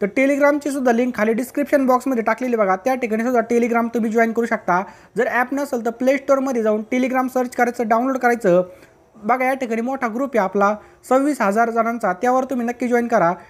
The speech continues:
आणि या व्हिडिओला नक्कीच एक लाईक करा बघा. आजच्या व्हिडिओचं लाईकचं टार्गेट फक्त आपण पाचशे लाईक ठेवू. डीआरडीओ म्हणजे काय? संरक्षण संशोधन आणि विकास संस्था. या ठिकाणी बघा, याची स्थापना एकोणीसशे अठ्ठावन्नला झाली. मुख्यालय बघा,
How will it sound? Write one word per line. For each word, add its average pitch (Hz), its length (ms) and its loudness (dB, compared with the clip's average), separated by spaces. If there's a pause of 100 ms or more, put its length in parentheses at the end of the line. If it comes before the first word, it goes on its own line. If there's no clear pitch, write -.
(140)
आणि 233 180 2
या 311 140 4
व्हिडिओला 247 280 0
नक्कीच 254 320 -4
एक 247 100 0
लाईक 233 200 2
करा 226 120 2
बघा. 180 180 0
आजच्या 247 440 -2
व्हिडिओचं 196 360 -2
लाईकचं 233 320 -2
टार्गेट 226 360 -2
फक्त - 180 -4
आपण 233 220 0
पाचशे 226 320 -2
लाईक 190 220 0
ठेवू. 139 140 -6 (3000)
डीआरडीओ 269 580 -2
म्हणजे 208 240 -2
काय? 196 180 -2
संरक्षण 247 640 -2
संशोधन 233 460 -4
आणि 190 200 -2
विकास 202 340 -4
संस्था. 175 420 -6 (500)
या 247 140 0
ठिकाणी 254 280 -4
बघा, 254 160 -4
याची 220 180 -6
स्थापना 240 360 -2
एकोणीसशे 247 360 -4
अठ्ठावन्नला 214 480 0
झाली. 185 280 0
मुख्यालय 214 480 0
बघा, 202 300 -2